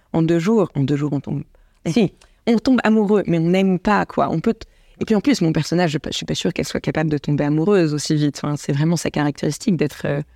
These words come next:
Speaker 1: incapable
Speaker 2: Oui,
Speaker 1: d'aller vers l'autre.
Speaker 2: comme ça.
Speaker 1: Oui, mais justement,
Speaker 2: Ah.
Speaker 1: c'était, voilà, j'avais vraiment peur de gâcher ce, ce, ce germe en en faisant trop. Et donc Sophie m'a poussée, je lui, je l'ai écoutée, puis au bout d'un moment, elle, elle a voulu que je continue, et, euh, et là, je lui dis, Mais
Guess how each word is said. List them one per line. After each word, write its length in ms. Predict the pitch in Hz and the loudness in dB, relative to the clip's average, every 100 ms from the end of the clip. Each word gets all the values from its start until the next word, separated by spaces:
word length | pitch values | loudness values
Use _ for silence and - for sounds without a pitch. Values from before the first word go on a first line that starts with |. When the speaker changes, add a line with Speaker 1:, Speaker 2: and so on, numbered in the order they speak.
| - _ - | -20 _ -10
Speaker 1:
incapable 440 | 147 170 - 185 | -4 -4 0 -2
Speaker 2:
Oui, 60 | - | 0
Speaker 1:
d'aller 200 | 170 262 | 0 0
vers 180 | 170 185 | 0 0
l'autre. 180 | 196 | 0
Speaker 2:
comme 180 | - 202 | 0 -2
ça. 200 | - 202 185 | 0 0 2
Speaker 1:
Oui, 200 | 220 160 | 2 2
mais 80 | 165 | 0
justement, 440 | 170 - 240 226 - | -2 0 2 2 0
Speaker 2:
Ah. 140 | 120 | -4
Speaker 1:
c'était, 240 | 113 208 202 - | -2 0 -2 0
voilà, 180 | 180 - | 0 0
j'avais 280 | 165 170 170 | 0 0 0
vraiment 360 | 165 214 233 | 0 2 2
peur 260 | - 233 196 | 2 0 2
de 100 | 165 | 2
gâcher 400 | 165 170 - 220 | 2 0 0 -2
ce, 360 | - 160 156 | 0 0 0
ce, 140 | 147 - | -2 -6
ce 180 | - - | -4 -2
germe 460 | 151 196 185 170 151 - - | 0 2 2 0 -2 -6 -6
en 120 | 156 | -2
en 60 | 156 | -2
faisant 220 | 156 156 | -2 -4
trop. 220 | - 233 _ _ - | -2 -4 _ _ -2
Et 40 | |
donc 100 | 180 | 0
Sophie 200 | 214 233 | 2 4
m'a 120 | 233 | 2
poussée, 400 | - 180 - 262 - - - | 2 -2 0 0 -2 -20 -6
je 100 | 160 | 0
lui, 180 | 185 196 | 2 2
je 120 | 175 202 | 2 2
l'ai 160 | 220 | 4
écoutée, 400 | 208 - - 262 | 2 0 0 0
puis 120 | 262 | 2
au 40 | 247 | 2
bout 60 | |
d'un 100 | 226 | 4
moment, 200 | 220 254 - _ _ _ _ _ _ _ - | 4 2 0 _ _ _ _ _ _ _ -2
elle, 160 | 175 | 0
elle 160 | 190 190 | 4 4
a 60 | 185 | 2
voulu 260 | 196 233 | 2 0
que 140 | - 208 | 2 2
je 100 | 185 | 2
continue, 640 | 247 233 226 220 269 277 - | 0 0 2 4 4 2 2
et, 200 | 180 170 | 2 2
euh, 240 | 165 160 160 _ _ - | 2 0 -2 _ _ 0
et 40 | |
là, 60 | 226 | 2
je 40 | |
lui 60 | 202 | 4
dis, 100 | 220 | 4
Mais 140 | 214 | 2